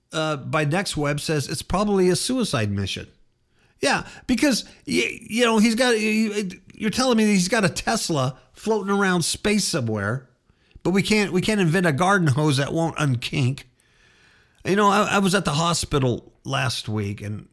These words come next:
I was in the admissions office,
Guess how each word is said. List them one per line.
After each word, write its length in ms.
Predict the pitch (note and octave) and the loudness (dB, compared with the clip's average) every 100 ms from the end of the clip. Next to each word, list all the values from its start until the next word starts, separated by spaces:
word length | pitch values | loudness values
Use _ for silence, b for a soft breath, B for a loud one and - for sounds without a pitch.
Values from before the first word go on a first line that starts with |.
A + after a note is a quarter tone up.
| _ _ _ _ _ _ _ - | _ _ _ _ _ _ _ -6
I 60 | |
was 160 | C#3+ C3+ | -4 0
in 100 | D#3+ | 0
the 120 | D3 | 2
admissions 580 | A2+ A#2+ F3+ - C3 G#2 | 2 2 2 2 0 0
office, 580 | F#2+ F#2 A2+ G2 - | -2 -2 -4 -6 -8